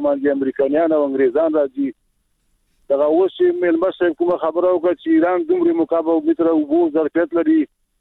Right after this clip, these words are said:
ا، تاجکستان دومره مکعب اوبو ظرفیت لري. موږ به دې نه هم ډېر لرې، خو که موږ دا څلوېښت کاله دغو جنګونو ته نه وای، او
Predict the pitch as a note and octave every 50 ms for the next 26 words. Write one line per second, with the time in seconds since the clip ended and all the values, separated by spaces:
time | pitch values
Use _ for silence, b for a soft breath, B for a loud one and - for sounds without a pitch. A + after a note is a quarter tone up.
0 | _ _ _ _ - D3 D3+ D3 - D3+ D3+ C#3+ C#3+ C#3+ - D#3 - - F3 F3
1 | F3 E3 D#3+ E3+ E3 E3+ E3+ E3 E3 D#3 - D#3+ D#3 D#3 D#3+ D#3 D#3 D3+ D3+ -
2 | E3 D#3 D3+ D3+ D#3 D#3+ D3 C3+ C#3+ D#3+ D#3+ D3+ D#3+ D3 - - D#3+ E3 - D#3
3 | D#3 D3 D3+ D3+ C3 - _ _ _ _ _ _ _ _ - D#3 E3+ D#3+ E3 E3+
4 | E3 D#3+ D3 E3 F#3 F#3 G3 F#3 F3+ E3 F#3 F#3 E3 E3+ F3 E3+ F3+ F3+ D3+ D3
5 | C#3 - D#3 E3 E3+ E3+ E3+ D#3+ D#3 - - D3+ C#3+ D#3+ F3+ E3+ - - E3 D#3+
6 | E3 D#3+ D3 D#3+ D3+ D#3 D3 B2+ D3 D3 C#3+ C#3 C#3 E3+ F3 F3+ E3 - D#3+ D3+
7 | D3 D#3+ D#3+ D#3+ D#3+ D#3 D#3+ D#3 D#3+ - _ _ - C#3